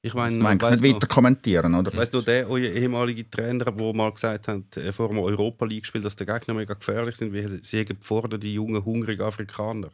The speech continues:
Speaker 2: Mhm.
Speaker 1: Das war auch ein ehemaliger Trainer von euch gewesen.
Speaker 2: Ja,
Speaker 1: Ja,
Speaker 2: eben, da, da ist vieles in den Köpfen, wo,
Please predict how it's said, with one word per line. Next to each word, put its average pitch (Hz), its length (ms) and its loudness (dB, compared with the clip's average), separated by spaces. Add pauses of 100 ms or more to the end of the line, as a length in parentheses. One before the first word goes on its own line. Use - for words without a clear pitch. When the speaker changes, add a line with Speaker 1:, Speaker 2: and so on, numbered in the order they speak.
(100)
Speaker 2:
Mhm. 95 420 -4 (400)
Speaker 1:
Das 104 180 -10
war 104 100 -4
auch 101 60 -6
ein 98 240 -6
ehemaliger 95 480 -6
Trainer 95 260 -6
von 92 120 -6
euch 98 180 -6
gewesen. - 220 -18 (880)
Speaker 2:
Ja, 110 280 4
Speaker 1:
Ja, - 20 0
Speaker 2:
eben, 95 340 0
da, 104 120 6
da 123 200 2
ist 113 100 2
vieles 135 360 0
in - 80 -2
den 110 100 -4
Köpfen, - 500 -6
wo, 98 380 -4